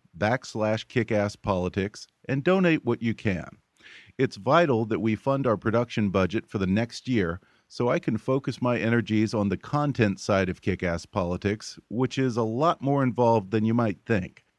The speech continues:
So be a part of what I'm creating here and help us reach our goal by January thirty-first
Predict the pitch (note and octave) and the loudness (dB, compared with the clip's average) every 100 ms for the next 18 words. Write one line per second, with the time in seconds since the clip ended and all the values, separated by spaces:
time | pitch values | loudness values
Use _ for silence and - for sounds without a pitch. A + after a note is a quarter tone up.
0 | _ - - C#3+ F#3+ G#3+ - - D#3 G2+ | _ -6 0 0 2 0 0 2 4 2
1 | E2 A2+ A#2 A2 - A2+ A2 B2+ A2 G2 | 2 2 4 2 0 0 2 2 0 0
2 | G2 G2+ C3 _ _ - C#3+ C#3 F3+ F3 | 2 2 -2 _ _ -6 0 2 2 2
3 | D3+ - C3 B2 C3 A2 A2+ A2 A#2 A#2 | 2 2 0 2 2 4 4 4 4 4
4 | G2+ F2 D#2+ A2 C3+ C3+ C3 C3 B2 A#2+ | 2 2 2 2 4 2 2 0 0 0
5 | A#2 A2+ A2 G#2+ G2+ - | 0 0 2 2 0 -8